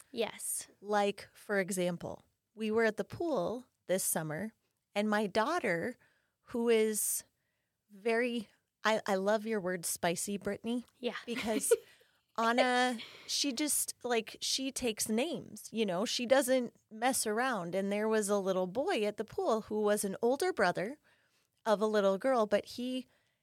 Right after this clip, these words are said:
Speaker 2: didn't have any experience being picked on or maybe roughed up or splashed or,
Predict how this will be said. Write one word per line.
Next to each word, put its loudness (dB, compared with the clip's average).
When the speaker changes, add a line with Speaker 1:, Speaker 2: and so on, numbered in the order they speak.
Speaker 2:
didn't -2
have -2
any -2
experience -4
being -4
picked -6
on -4
or -2
maybe 0
roughed 0
up 4
or -4
splashed 0
or, -2